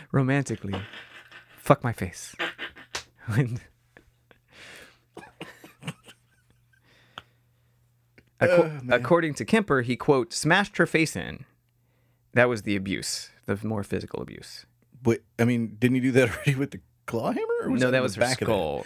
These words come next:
Speaker 2: it?
Speaker 1: yeah.
Speaker 2: Gotcha. Well, 'cause the face is part of the skull, Shane.
Speaker 1: No, it, the, the cranium.
Speaker 2: Gotcha.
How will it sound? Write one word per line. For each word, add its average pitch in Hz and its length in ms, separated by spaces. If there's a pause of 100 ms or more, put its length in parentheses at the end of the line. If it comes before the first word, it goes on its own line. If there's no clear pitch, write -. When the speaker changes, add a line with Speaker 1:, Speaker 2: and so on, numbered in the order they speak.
Speaker 2:
it? - 120
Speaker 1:
yeah. 95 80
Speaker 2:
Gotcha. 131 460 (320)
Well, 120 120
'cause 113 180
the 107 100
face 127 280
is 110 60
part 101 160
of 87 60
the 82 60
skull, 113 500 (100)
Shane. 69 320 (1080)
Speaker 1:
No, 104 760
it, 110 180
the, 131 380
the - 200
cranium. - 500 (280)
Speaker 2:
Gotcha. - 320